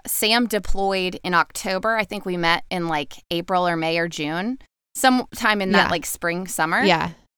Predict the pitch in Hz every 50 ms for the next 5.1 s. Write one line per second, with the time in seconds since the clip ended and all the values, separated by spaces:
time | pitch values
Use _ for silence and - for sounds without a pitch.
0 | _ _ _ _ _ _ _ _ _ _ _ _ _ _ _ - 214 208 202 196
1 | 196 196 196 196 - 226 - - 196 185 202 269 311 339 330 339 302 226 - 226
2 | - - - 185 170 165 160 160 147 156 175 202 254 - _ _ _ _ _ _
3 | _ _ _ _ _ _ _ _ _ _ - 190 214 226 240 233 240 220 220 208
4 | 190 185 185 170 170 196 190 175 208 208 254 302 277 196 165 151 156 170 226 262
5 | 262